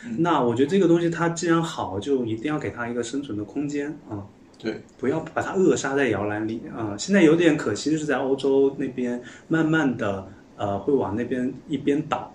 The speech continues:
Speaker 2: 也就是说，这样的剧它其实观众会非常少，像摇滚，摇滚红与黑，呃，现在说起来还挺，挺，呃，挺可悲的。就是我去看的他的首演的现场，可能，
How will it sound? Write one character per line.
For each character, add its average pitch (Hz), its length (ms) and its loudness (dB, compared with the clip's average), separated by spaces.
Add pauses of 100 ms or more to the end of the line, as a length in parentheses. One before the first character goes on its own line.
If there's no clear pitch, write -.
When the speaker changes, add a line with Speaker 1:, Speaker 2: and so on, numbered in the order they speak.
(120)
Speaker 2:
也 107 100 -4
就 117 100 -2
是 120 40 -4
说， 127 140 0
这 151 160 -2
样 139 160 0
的 113 100 0
剧 120 320 -4
它 127 140 -8
其 120 180 -10
实 123 80 -6
观 127 240 -4
众 131 140 -4
会 131 100 -8
非 156 140 -4
常 156 120 -2
少， 107 220 -8
像 143 180 -2
摇 131 140 0
滚， 120 240 2 (300)
摇 131 160 0
滚 151 120 2
红 123 220 0
与 143 100 2
黑， 135 320 2 (300)
呃， 110 240 -2
现 147 160 -4
在 143 60 -4
说 160 120 -2
起 147 80 -6
来 120 60 -4
还 120 80 0
挺， 95 440 -6 (360)
挺， 101 480 -4
呃， 117 80 -6
挺 139 160 -6
可 - 140 -2
悲 120 300 0
的。 110 160 -2
就 123 80 -2
是 127 160 -2
我 113 180 2
去 - 160 -6
看 143 260 -2
的 117 120 -2
他 - 140 -8
的 127 80 -2
首 113 240 -2
演 117 140 0
的 101 80 -4
现 123 240 -4
场， 101 300 -10
可 104 160 -10
能， 104 240 -4